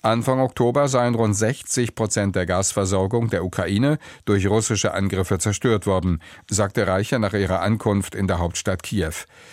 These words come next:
Ziel Russlands sei es offenbar, die Ukraine mürbe zu machen. Die Ministerin hält sich bis Sonntag in dem Land auf. Bei ihren Gesprächen geht es unter anderem um einen Ausbau der Rüstungszusammenarbeit.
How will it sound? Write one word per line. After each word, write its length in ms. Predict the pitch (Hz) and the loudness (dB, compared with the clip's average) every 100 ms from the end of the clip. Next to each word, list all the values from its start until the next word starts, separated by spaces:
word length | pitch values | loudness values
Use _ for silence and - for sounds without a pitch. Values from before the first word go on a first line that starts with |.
| - | -8
Ziel 380 | - 131 117 120 | -2 0 2 2
Russlands 540 | 107 107 - 113 120 | 2 2 2 0 0
sei 180 | 117 101 | 0 0
es 120 | 101 | 0
offenbar, 460 | 101 101 95 90 104 | -2 -2 0 0 0
die 120 | 110 | 0
Ukraine 520 | 95 95 90 101 107 | -2 -2 0 2 2
mürbe 400 | 98 107 120 107 | 4 4 2 0
zu 160 | 85 92 | 0 -2
machen. 340 | 85 82 80 73 - - - - | -2 -2 -4 -6 -16 -20 -20 -6
Die 60 | 71 | -2
Ministerin 580 | 87 98 - 98 92 | 0 0 0 0 0
hält 240 | 87 90 87 | 2 0 -2
sich 240 | 92 - | -4 -2
bis 140 | 101 92 | -2 0
Sonntag 500 | 104 110 95 87 90 | 0 0 0 -2 -2
in 160 | 90 | 0
dem 100 | 90 | 0
Land 300 | 92 90 92 | 2 0 0
auf. 280 | 101 98 - - - - - | 0 -2 -4 -14 -20 -14 -6
Bei 100 | - | -2
ihren 260 | 98 98 | 0 0
Gesprächen 540 | 98 98 104 110 127 139 | 0 0 0 0 0 0
geht 180 | 117 | 0
es 140 | 117 104 | 0 0
unter 240 | 110 95 | 0 0
anderem 460 | 92 113 135 143 139 | 0 0 2 0 0
um 160 | 110 | 0
einen 240 | 104 101 101 | 2 0 0
Ausbau 580 | 98 110 131 - 107 110 | 0 0 0 0 0 2
der 260 | 107 95 | 0 0
Rüstungszusammenarbeit. 1400 | 107 - 90 73 71 - - 90 90 78 71 87 123 - | 0 -2 -2 -4 -4 -4 -4 -2 -2 -2 -4 -6 -6 -10